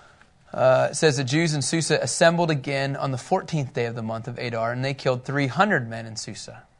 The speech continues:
But they did not seize any plunder." Now in verse sixteen,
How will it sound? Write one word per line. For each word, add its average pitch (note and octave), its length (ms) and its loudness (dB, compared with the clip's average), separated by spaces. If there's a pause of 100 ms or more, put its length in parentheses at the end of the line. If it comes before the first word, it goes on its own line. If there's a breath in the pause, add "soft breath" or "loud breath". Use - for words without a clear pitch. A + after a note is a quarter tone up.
(240)
But C#3 140 0
they D#3 100 2
did D3 240 2
not D3+ 260 2
seize B2+ 520 -2 (500 soft breath)
any A#2 220 -4
plunder." C3+ 420 4
Now C#3 240 10
in B2+ 80 0
verse C#3 240 4
sixteen, B2+ 720 -2